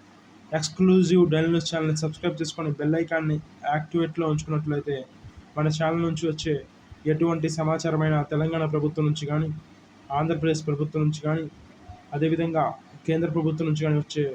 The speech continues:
ఎటువంటి సమాచారమైన నోటిఫికేషన్ రూపంలో తెలియపరచడం జరుగుతుంది. నోటిఫికేషన్ రూపంలో తెలుసుకుంటారు.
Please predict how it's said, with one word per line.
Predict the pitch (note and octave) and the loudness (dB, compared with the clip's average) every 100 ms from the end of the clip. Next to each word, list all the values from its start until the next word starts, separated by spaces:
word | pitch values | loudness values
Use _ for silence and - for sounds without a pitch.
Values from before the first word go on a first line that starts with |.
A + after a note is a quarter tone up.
| - - | -8 -10
ఎటువంటి | D3+ D#3+ D3+ | -2 0 -2
సమాచారమైన | D3+ D#3 D3+ D3+ D3+ D3 D3 C3 - - - - - - | -2 0 0 0 0 0 -2 -4 -10 -20 -20 -20 -14 0
నోటిఫికేషన్ | D3 D3+ D#3+ D#3 D#3+ D#3 D#3 | 2 4 2 -2 -4 0 0
రూపంలో | D3+ D3+ C#3+ C#3+ | 0 0 0 0
తెలియపరచడం | D3 C#3+ D3 D3+ D3 | 0 0 0 -2 -2
జరుగుతుంది. | C#3 - C3+ C3+ - - - - - - - - - - - - - - - - - - - - - - - - - - - - - - - - - | -4 -6 -14 -16 -16 -20 -20 -20 -20 -20 -20 -20 -20 -20 -20 -20 -20 -20 -20 -20 -20 -20 -20 -20 -20 -18 -14 -14 -14 -20 -20 -20 -20 -20 -20 -20 -6
నోటిఫికేషన్ | D3 D3 D3+ D#3+ D3 D3+ | -2 0 0 0 0 -2
రూపంలో | D3 D3 C#3+ | -2 -2 -4
తెలుసుకుంటారు. | C#3 C3+ - C#3+ C3+ C3 | -2 -4 -4 -8 -4 -6